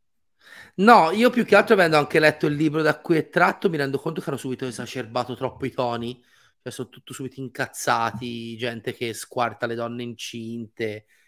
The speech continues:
cioè calmatevi un attimo. Ma la domanda è, quanto sembra più bello di quello che è rispetto alle ultime di Game of Thrones? Perché secondo me anche lì sta un po' il giochino, eh. E io sono uno che c'ha qualche parola di difesa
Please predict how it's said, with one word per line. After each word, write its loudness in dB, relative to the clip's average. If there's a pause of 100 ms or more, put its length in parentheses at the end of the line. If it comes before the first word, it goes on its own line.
(100)
cioè -20
calmatevi -2
un 4
attimo. 0 (180)
Ma 8
la 10
domanda 6
è, -2
quanto 2
sembra 0
più -8
bello 0
di -6
quello -2
che -4
è 0 (360)
rispetto -6
alle -4
ultime -8
di -6
Game -8
of -14
Thrones? -10
Perché -14
secondo -14
me -10
anche -14
lì -12
sta -14
un -14
po' -14
il -14
giochino, -16
eh. -16 (340)
E 4
io 10
sono 4
uno 4
che 2
c'ha -8
qualche -8
parola -2
di -6
difesa -6